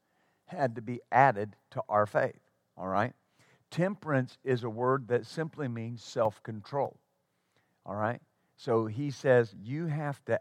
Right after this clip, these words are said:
add this virtue, all right, of temperance or self-control." And, and, and, and when you talk about self-control, that's the virtue of a person who masters his desires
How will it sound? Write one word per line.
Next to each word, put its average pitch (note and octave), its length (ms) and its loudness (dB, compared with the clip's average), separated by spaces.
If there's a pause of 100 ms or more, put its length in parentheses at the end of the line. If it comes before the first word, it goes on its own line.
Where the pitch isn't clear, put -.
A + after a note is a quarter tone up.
(120)
add A2+ 640 4
this C3+ 280 2
virtue, G#2+ 880 0 (880)
all G2 120 -4
right, G#2+ 260 2 (280)
of A2 340 6
temperance A2+ 600 -6
or A2+ 160 -4
self-control." G#2+ 920 0 (360)
And, A2+ 300 0
and, A2+ 320 2
and, A2 340 -2
and A2 320 -2 (100)
when A2 180 -6
you A2 100 -8
talk D3+ 260 -4
about C3 240 0
self-control, B2 840 -6 (320)
that's C3+ 380 2
the A2+ 160 -4
virtue B2+ 640 0
of A2+ 180 0
a G#2+ 60 -4
person A#2+ 480 -8
who G#2 160 -8
masters A2+ 640 -4
his D#3 200 -12
desires A2+ 640 4